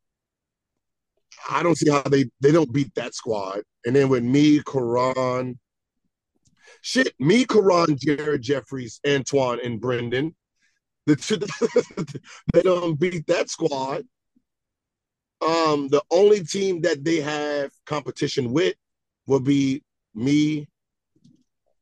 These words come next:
Deshaun Stevenson, Karan, Antoine, and Brendan, is because now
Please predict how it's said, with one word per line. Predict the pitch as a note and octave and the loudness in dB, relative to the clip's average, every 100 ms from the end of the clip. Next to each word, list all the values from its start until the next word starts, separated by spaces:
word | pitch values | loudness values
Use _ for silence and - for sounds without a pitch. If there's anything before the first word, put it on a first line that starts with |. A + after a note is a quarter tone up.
| _ _ _ _ _ A2+ | _ _ _ _ _ -8
Deshaun | D3+ C#3 C#3 | -4 -2 -4
Stevenson, | - C#3+ C3 A#2+ C3 C3 C3+ _ _ _ _ | -2 -2 -2 -4 -6 -6 -12 _ _ _ _
Karan, | - B2 A#2+ A#2+ A#2+ - | -4 0 0 0 -2 -4
Antoine, | B2 A#2+ - A#2 A2+ G#2+ G#2+ G#2 _ _ _ _ _ _ _ - | -6 -6 -6 -6 -4 -6 -8 -10 _ _ _ _ _ _ _ -4
and | A#2 A2+ G#2 G2+ G2 F2+ | -2 0 0 -4 -6 -6
Brendan, | A2 G2+ F2+ F2+ G#2 _ _ _ _ _ _ _ - | -4 -2 -4 -8 -10 _ _ _ _ _ _ _ -4
is | A2 | -2
because | A#2 - A#2+ A#2 G#2+ A2 | -4 -2 0 0 -2 -6
now | A#2 B2 A#2+ A#2+ A#2 A2+ | -4 -4 -4 -2 -2 -2